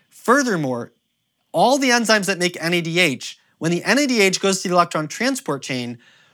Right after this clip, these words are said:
one point that we haven't talked about yet is that part of the electron transport chain itself is F M M, which is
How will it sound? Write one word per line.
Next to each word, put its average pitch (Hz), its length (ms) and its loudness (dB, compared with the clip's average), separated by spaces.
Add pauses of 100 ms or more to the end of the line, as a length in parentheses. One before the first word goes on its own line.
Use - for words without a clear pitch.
(160)
one 254 360 2
point 240 300 0
that 180 100 -2
we 160 60 -2
haven't 190 240 0
talked 233 320 0
about 139 240 -2
yet 127 280 -6
is 170 200 0
that 175 320 2
part 226 420 2
of 165 140 -6
the 175 80 -2
electron 165 480 0
transport 160 440 -6
chain 151 280 -4
itself 135 880 0 (640)
is 175 400 4 (240)
F 220 400 0
M 165 320 -2
M, 117 400 -6
which 151 180 -4
is 170 220 -2